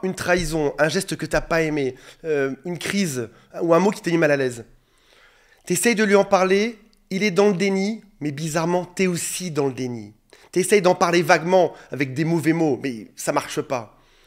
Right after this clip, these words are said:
Et tes amis sont plus au courant de vos problèmes de couple et de ce que tu penses que ton mari. C'est-à-dire que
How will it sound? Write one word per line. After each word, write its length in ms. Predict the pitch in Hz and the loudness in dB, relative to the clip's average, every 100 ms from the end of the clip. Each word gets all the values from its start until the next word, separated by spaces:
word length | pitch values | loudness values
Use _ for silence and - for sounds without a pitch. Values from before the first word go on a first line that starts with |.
| _ _ _ | _ _ _
Et 320 | 165 156 127 - - - | 0 2 0 -6 -20 -8
tes 260 | - 220 254 | 0 4 6
amis 340 | 240 214 226 - - _ | 6 4 0 -6 -20 _
sont 240 | - - 208 | -6 0 0
plus 320 | 214 269 - | 4 4 4
au 80 | 220 | -4
courant 800 | - 226 208 202 160 123 _ _ _ - | -4 0 4 4 2 -8 _ _ _ -14
de 180 | 123 | -6
vos 240 | 135 - 143 | -6 -6 -8
problèmes 560 | - - 147 240 202 | -2 0 6 6 6
de 120 | 147 165 | -2 -4
couple 320 | - 254 - - - | 2 0 0 -20 -12
et 120 | - 156 | -4 -2
de 120 | 180 | -2
ce 80 | - | -2
que 100 | 202 | -4
tu 200 | - 185 | -4 0
penses 420 | 202 226 226 - _ _ - | 4 4 2 -12 _ _ -8
que 100 | 165 | -6
ton 160 | 170 | -2
mari. 220 | 160 123 104 - _ _ _ _ _ _ _ | 0 -2 -6 -20 _ _ _ _ _ _ _
C'est-à-dire 240 | - 196 214 | -2 0 2
que 240 | 170 135 | 0 -2